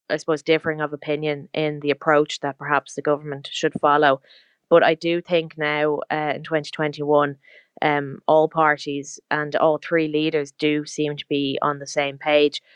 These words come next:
Like, that could be a result from, you know, um, the December criticism that they received, that they've kind of had to pull together perhaps and, um, just get on the same page. And I think that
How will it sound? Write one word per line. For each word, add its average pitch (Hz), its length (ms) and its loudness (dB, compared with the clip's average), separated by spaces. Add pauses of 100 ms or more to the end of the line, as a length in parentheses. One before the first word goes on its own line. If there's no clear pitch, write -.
(180)
Like, 165 120 -4
that 175 180 0
could 175 240 4
be 175 140 4
a 165 80 6
result 151 500 2
from, 147 460 0
you 156 160 -4
know, 147 260 -2 (400)
um, 147 520 -2
the 151 100 2
December 147 480 0
criticism 151 640 -2
that 147 160 0
they 147 100 4
received, 143 720 -2
that 139 260 0 (380)
they've 143 180 2
kind 151 300 2
of 143 80 -4
had 147 260 0
to 147 460 2
pull 151 200 4
together 147 520 2
perhaps 147 640 -4
and, 143 420 -4 (460)
um, 143 420 -4 (100)
just - 240 -2
get 151 200 4
on 147 140 0
the 147 60 -14
same 147 360 0
page. 143 400 0
And 151 100 -2
I 147 60 -2
think 165 280 -2
that 156 220 2